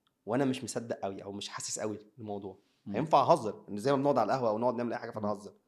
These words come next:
Speaker 1: عشان أعمل لك مشهد فيه جد، لازم أبقى مصدقه.
Speaker 2: آه.
Speaker 1: ودي دايمًا ملكة التمثيل،
Speaker 2: بس، بس،
Speaker 1: ملكة الفن.
Speaker 2: بس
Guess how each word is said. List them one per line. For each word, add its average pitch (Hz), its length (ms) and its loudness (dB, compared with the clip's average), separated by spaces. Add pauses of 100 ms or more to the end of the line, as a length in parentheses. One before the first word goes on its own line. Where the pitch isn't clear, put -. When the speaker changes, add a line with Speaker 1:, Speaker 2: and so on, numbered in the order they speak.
(540)
Speaker 1:
عشان - 200 -2
أعمل 147 220 2
لك 151 160 0
مشهد 131 260 -4
فيه 123 180 -8
جد، 151 220 -2 (220)
لازم 123 140 -4
أبقى 131 120 -4
مصدقه. 98 340 -8 (280)
Speaker 2:
آه. 143 320 6
Speaker 1:
ودي 123 160 2
دايمًا 170 200 4
ملكة 151 260 4
التمثيل، - 340 -4
Speaker 2:
بس، - 180 2
بس، 123 280 2
Speaker 1:
ملكة - 100 -8
الفن. 123 120 0
Speaker 2:
بس - 200 2